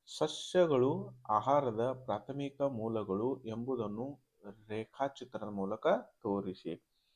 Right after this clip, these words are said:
ಸಸ್ಯಗಳು ಆಹಾರದ ಪ್ರಾಥಮಿಕ ಮೂಲ ಎಂಬುದನ್ನು ರೇಖಾಚಿತ್ರದ ಮೂಲಕ ತೋರಿಸಿ. ಅವು ಹೆಂಗ ಪ್ರಾಥಮಿಕ ಅಂದ್ರೆ ಫಸ್ಟ್, ಸಸ್ಯಗಳೇ ಫಸ್ಟ್ ಬರ್ತವೆ. ನೋಡಿ, ಸೌರಶಕ್ತಿ ನಮಗೆ ಫ್ರೀ ಆಗಿ ಸಿಗುತ್ತೆ, ಆಯ್ತಾ?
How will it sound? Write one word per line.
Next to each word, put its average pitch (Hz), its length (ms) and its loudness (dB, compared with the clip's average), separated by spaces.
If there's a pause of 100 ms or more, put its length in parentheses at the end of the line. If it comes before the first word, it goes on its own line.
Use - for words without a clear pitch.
(320)
ಸಸ್ಯಗಳು 131 580 6
ಆಹಾರದ 127 600 4
ಪ್ರಾಥಮಿಕ 127 720 -2
ಮೂಲ 104 300 2
ಎಂಬುದನ್ನು 113 540 0
ರೇಖಾಚಿತ್ರದ 113 600 -2
ಮೂಲಕ 127 380 0
ತೋರಿಸಿ. - 520 -4
ಅವು 117 140 4
ಹೆಂಗ 127 260 -2
ಪ್ರಾಥಮಿಕ 151 640 0
ಅಂದ್ರೆ 175 420 0 (140)
ಫಸ್ಟ್, - 540 0
ಸಸ್ಯಗಳೇ 165 500 8
ಫಸ್ಟ್ - 340 0
ಬರ್ತವೆ. 92 640 6 (1120)
ನೋಡಿ, 180 520 10
ಸೌರಶಕ್ತಿ 170 720 10
ನಮಗೆ 156 340 4
ಫ್ರೀ 135 300 4
ಆಗಿ 120 240 8
ಸಿಗುತ್ತೆ, 95 480 -2
ಆಯ್ತಾ? 110 540 4